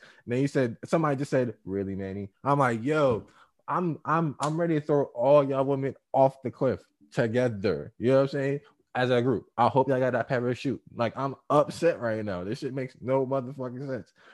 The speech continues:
So I'm, I, I'm really asking for help. When I ask for genuine help, I'm gonna say this again and again on this podcast. When I ask for genuine help, you know what gives me help?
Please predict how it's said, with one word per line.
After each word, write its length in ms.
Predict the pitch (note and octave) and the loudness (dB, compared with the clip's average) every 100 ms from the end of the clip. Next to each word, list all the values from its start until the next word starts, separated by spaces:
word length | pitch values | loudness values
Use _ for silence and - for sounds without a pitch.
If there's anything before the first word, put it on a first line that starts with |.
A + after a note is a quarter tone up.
| - - - | -20 -20 -4
So 140 | D#3+ | 0
I'm, 240 | D3 D#3 | 2 2
I, 240 | D3+ C#3+ D3+ | 0 0 -2
I'm 180 | - D3 | -2 0
really 220 | E3 F3 | 2 2
asking 300 | D3 C#3+ C#3 | 0 -2 -4
for 40 | A#2+ | 0
help. 220 | C3 G2 | 0 0
When 120 | A2+ | 0
I 60 | B2 | 0
ask 240 | G#2+ A#2+ - | 0 -2 -2
for 80 | |
genuine 420 | A#2 A2+ C#3 D3 C3+ | 0 0 0 2 2
help, 260 | F2+ C#2+ _ - | 0 -4 _ -8
I'm 80 | G2 | -4
gonna 100 | G2+ | -2
say 160 | G#2+ | 0
this 140 | G2+ F#2+ | -2 -2
again 300 | E2+ F#2 F#2+ | -4 -2 0
and 100 | G2+ | 0
again 240 | G#2 G2+ F2+ | 0 0 0
on 100 | F2 | -2
this 100 | E2 | -4
podcast. 460 | F2 D#2+ D2+ C#2 - | -4 -4 -4 -8 -6
When 120 | F2 | -4
I 160 | F2 | -4
ask 100 | G2 | -4
for 80 | G2+ | -6
genuine 340 | F#2 G#2 G#2 G2+ | -6 -4 -2 2
help, 260 | A2 D3 - _ - - | 2 0 -6 _ -20 -14
you 80 | - | -6
know 140 | F#2+ F#2+ | -2 0
what 160 | G2 | 0
gives 180 | G2+ G2 | 0 -2
me 100 | G#2 | 0
help? 280 | A2+ C3 | 2 0